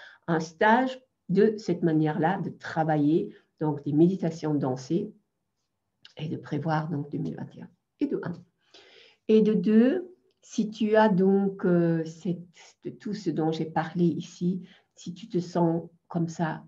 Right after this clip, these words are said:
seule, sur ce chemin, assez seule, même si tu es une femme forte qui va jamais demander de l'aide, si tu as envie de savoir, euh,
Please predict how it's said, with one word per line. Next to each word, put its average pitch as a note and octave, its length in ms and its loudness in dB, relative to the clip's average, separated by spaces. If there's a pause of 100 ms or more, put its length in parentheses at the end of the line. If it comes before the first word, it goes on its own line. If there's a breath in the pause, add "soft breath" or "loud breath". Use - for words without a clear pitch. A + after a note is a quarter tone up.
seule, E3+ 640 0 (420)
sur - 260 -6
ce - 160 -4
chemin, D3 460 -4 (320)
assez G3 260 -4
seule, D#3 520 -4 (280 loud breath)
même F#3 160 2
si - 180 -4
tu - 80 -4
es G#3+ 40 0
une G#3 120 -2
femme G#3 220 0
forte G3 280 -4
qui C#3+ 60 -10
va C3+ 120 -2
jamais F3+ 220 0
demander F3 380 2
de D3+ 100 -2
l'aide, C#3+ 480 -4 (440 loud breath)
si - 200 -12
tu F#3+ 140 2
as F#3 80 4
envie F#3 340 2
de E3 240 2
savoir, D#3+ 600 -2
euh, C#3 120 -4